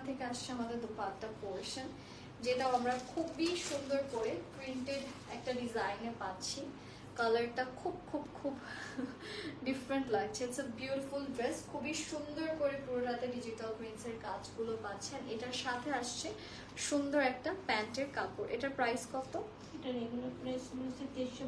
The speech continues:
Speaker 2: পঞ্চাশ, ডিসকাউন্টে উনিশশো নব্বই।
Speaker 1: রেগুলার প্রাইস ছিল তেইশশো পঞ্চাশ, ডিসকাউন্টে হচ্ছে এক হাজার নশো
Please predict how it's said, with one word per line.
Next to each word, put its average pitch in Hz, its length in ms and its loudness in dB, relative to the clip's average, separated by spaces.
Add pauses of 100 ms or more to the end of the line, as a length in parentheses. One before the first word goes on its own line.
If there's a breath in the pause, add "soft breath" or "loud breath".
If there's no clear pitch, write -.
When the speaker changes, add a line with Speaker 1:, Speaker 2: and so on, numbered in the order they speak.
Speaker 2:
পঞ্চাশ, 254 400 0 (140)
ডিসকাউন্টে 247 560 -2
উনিশশো 247 360 0 (120)
নব্বই। 233 280 -2 (440 loud breath)
Speaker 1:
রেগুলার 269 380 4 (140)
প্রাইস 254 300 10 (140)
ছিল 277 160 -2 (160)
তেইশশো 269 300 0 (120)
পঞ্চাশ, 277 380 2 (120)
ডিসকাউন্টে 247 600 2
হচ্ছে 254 260 -2
এক 220 160 0 (100)
হাজার 269 280 2 (580)
নশো 233 340 0